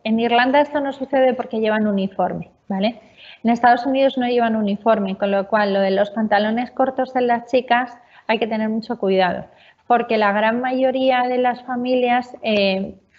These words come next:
o muchas de las familias son mormonas, ¿vale? Entonces, eh, por favor, que los pantalones no sean demasiado cortos o las camisetas de las chicas sean demasiado cortas. No olvidemos que estamos en clase y que no estamos,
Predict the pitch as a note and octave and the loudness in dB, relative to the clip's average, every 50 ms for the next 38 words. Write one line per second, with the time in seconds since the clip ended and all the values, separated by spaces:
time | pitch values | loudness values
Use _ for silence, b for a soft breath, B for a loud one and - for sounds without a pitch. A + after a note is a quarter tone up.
0 | - - - A3 G#3 - - - A3+ A3+ B3 C4 C#4 C4 - C4 B3+ A#3 A3 B3+ | -14 -2 2 2 2 2 0 -2 0 2 4 4 2 2 -2 -6 -6 -4 -2 0
1 | B3 B3 B3 B3 B3 - B3+ A#3+ A#3+ B3 B3 B3 B3 B3 - - A#3+ A3+ G#3+ G#3 | 2 2 0 0 -2 -4 -4 -2 0 2 2 2 2 0 -2 -4 -2 0 0 2
2 | G#3 G3 F#3+ F#3+ F#3+ F#3+ F#3 F3 F3 F3 F#3 F3+ - - _ _ _ _ _ _ | 2 2 2 0 0 0 0 0 0 -2 -2 -4 -8 -16 _ _ _ _ _ _
3 | _ _ _ _ _ _ _ G3 F#3+ F3+ F#3 F#3+ F#3+ b b b b b b b | _ _ _ _ _ _ _ -8 -6 -6 -6 -8 -10 b b b b b b b
4 | A3 G#3+ G#3 G3 G#3 A3+ A3 G#3+ A3 A3 - A#3+ A3 A3 A3 A3 A3 A3+ A#3 A3+ | -2 0 0 0 0 0 0 0 -2 -2 -2 0 0 2 2 2 0 0 -2 -4
5 | - - - _ - G3+ G3 F#3+ F#3 - G3 F#3+ - G3 F#3+ F#3+ G3 G3+ G3+ G3+ | -10 -16 -10 _ -2 0 0 0 0 0 -2 0 2 2 4 6 4 4 4 2
6 | - G#3 G3 F#3+ G3 - - G3 G3 F#3 F#3 F#3+ G3 G3 G3+ G3+ G3+ G#3 G#3 G3+ | 0 0 0 0 -2 -2 -2 -2 0 2 0 0 0 0 0 0 0 -2 -2 -2
7 | A3 G#3+ G#3 G#3 G#3 G3+ G#3 G#3 G3+ G3 G3 G3+ - G#3+ G#3 G#3 G#3 G#3 - - | 0 0 2 2 2 2 2 2 2 0 -2 -2 0 2 4 4 4 2 0 2
8 | A#3+ A#3 A3+ A3 - A#3 A3+ A3 - A3+ G#3 G3+ F#3+ G3 - - G#3 G3+ F#3+ F#3 | 2 2 2 2 0 -2 -2 0 0 2 2 2 2 0 -2 -4 -4 -4 -2 -4
9 | G3 - - G#3 G3+ - G#3 G#3 G#3 A3 G#3 G#3 G3 G3+ - A3 G#3+ G#3+ G#3 G#3 | -6 -4 -4 -4 0 0 0 0 0 -2 -2 -2 -4 -4 -6 -4 -2 -2 -4 -4
10 | - - G#3 G3+ G3+ G3+ G#3 G3 F#3 F3+ F3+ - - G#3 F#3+ F#3 F#3 F3 F3+ - | -4 -4 -2 0 0 2 0 0 0 -2 -6 -2 0 2 2 4 2 2 2 0
11 | E3+ E3 E3 - E3 E3 E3+ - B B B B B B B - G#3+ A3+ A3 G#3+ | -2 -2 -2 0 0 0 0 0 B B B B B B B 2 2 4 4 4
12 | G#3+ A3+ G#3+ A3 A3+ A3 G#3+ G3+ - - G3 G3+ - G3+ G3 G3 G3+ G#3 - - | 4 4 4 4 2 2 0 -2 -2 -4 -4 -2 -2 -2 -2 -2 -2 -4 -4 -4
13 | G#3 G#3+ G#3 A3+ B3 B3+ C4 B3+ - - C4 B3+ B3+ B3 A3 G3+ - - F#3+ F3+ | -4 -2 0 0 2 2 0 -2 -4 -8 -8 -6 -6 -4 -6 -6 -8 -10 -8 -6
14 | F3+ F3+ F#3 F#3 F#3+ F#3+ G3 F#3+ - - G3 F#3+ F#3+ F#3+ G3 G3+ | -4 -4 -2 -2 -2 -2 -4 -6 -4 -4 -4 -2 -2 -2 -2 -4